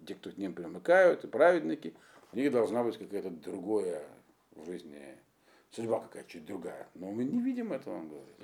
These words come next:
Да, очень много здесь перекликается с Йовом. Значит, но в Йове, Йов, э, написан по-другому. Йов написан как, э,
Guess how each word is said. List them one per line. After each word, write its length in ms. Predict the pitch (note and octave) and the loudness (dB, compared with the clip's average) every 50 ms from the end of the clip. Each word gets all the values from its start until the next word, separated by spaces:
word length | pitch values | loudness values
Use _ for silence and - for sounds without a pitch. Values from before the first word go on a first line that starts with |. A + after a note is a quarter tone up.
| - _ | -20 _
Да, 320 | - F#3+ A#3 A#3 G#2+ - - | 0 4 4 4 4 2 0
очень 220 | A#2+ B2 B2+ D3+ | -2 0 2 2
много 260 | D#3+ E3+ F3 D#3 C#3+ C3+ | 2 4 4 4 4 4
здесь 140 | C3 - | 2 2
перекликается 680 | - - B2 A#2+ A#2 A#2+ A2+ G2+ A#2+ G#2 F#2 - F#2+ - | -2 -6 -8 -8 -6 -6 -4 0 0 0 0 -2 -6 -8
с 100 | - - | -6 -6
Йовом. 320 | A2+ E2+ C#2 C#2 D#2+ F2 - _ _ _ - - - - _ _ - | -4 -4 -4 -6 -10 -12 -16 _ _ _ -20 -20 -20 -20 _ _ -10
Значит, 360 | F#2+ A2 A2 G#2 A2+ G#2+ F#2 | -6 -6 -4 -2 -4 -4 -2
но 220 | A2+ A#2+ B2+ B2+ | -2 0 2 2
в 480 | B2+ B2+ A#2+ A#2+ - - - G#2+ G#2+ G2+ | 2 2 0 -2 -6 -10 -10 -8 -4 -4
Йове, 600 | G#2+ A2 C3 F3 G#3+ G3 F3 E3 D3+ C#3 A#2+ - | 0 6 10 10 10 10 10 6 4 4 2 -2
Йов, 320 | - A2 A2+ D3+ F3+ E3+ - - - - | -4 0 2 4 4 4 2 -4 -6 -2
э, 320 | A2+ B2 A#2+ A#2+ A#2 A2+ - - - | 0 2 2 2 0 -2 -4 -10 -10
написан 400 | - A2+ G#2+ - G2+ A2+ A#2 F#2+ | -10 -8 -6 -6 -6 -6 -4 -6
по-другому. 520 | G2 F#2+ G#2 G#2 G2 - - - - - - - _ _ - - - _ - - | -6 -4 -4 -4 -4 -4 -8 -10 -12 -16 -20 -20 _ _ -20 -20 -20 _ -20 -10
Йов 260 | F#2 G2+ B2+ C#3 A#2 | -2 0 0 0 0
написан 560 | A#2+ A#2 G#2 - A#2+ B2 A2+ - A2+ G#2+ G2 | -2 -4 -4 -4 -4 -6 -4 -4 -6 -6 -6
как, 340 | F2+ - A2 G#2 G2 - - | -6 -4 -4 -4 -4 -4 -8
э, 280 | G#2+ G2+ G2+ G2 G2 | -6 -4 -4 -4 -4